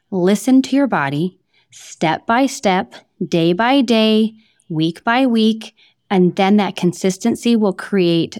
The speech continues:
an incredible habit. My number three, which we already talked about, is recruit assistance. Ask for help. It's okay to ask for help. It's actually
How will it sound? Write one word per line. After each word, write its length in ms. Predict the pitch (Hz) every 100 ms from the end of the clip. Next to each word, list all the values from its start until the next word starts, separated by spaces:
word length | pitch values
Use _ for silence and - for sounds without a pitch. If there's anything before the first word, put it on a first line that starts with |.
| -
an 140 | 165
incredible 600 | 165 160 - 175 156 151
habit. 580 | - 143 123 92 - - _ _ _ _ -
My 140 | 196
number 300 | 196 208 220
three, 340 | 214 220 233
which 180 | 262 247
we 60 | 196
already 200 | 185 175
talked 320 | - 185 -
about, 280 | 208 220 208
is 180 | 185 185
recruit 400 | 180 - 190 185
assistance. 560 | 170 165 - 156 143 - _
Ask 420 | 185 214 220 -
for 480 | - - 185 175 185
help. 640 | - - 294 262 180 - _ _ _ -
It's 160 | 190 -
okay 380 | 220 240 233
to 160 | 214 202
ask 260 | 180 175 -
for 120 | 180
help. 320 | 165 - _ _ _
It's 160 | 214 214
actually 560 | 294 294 208 180 196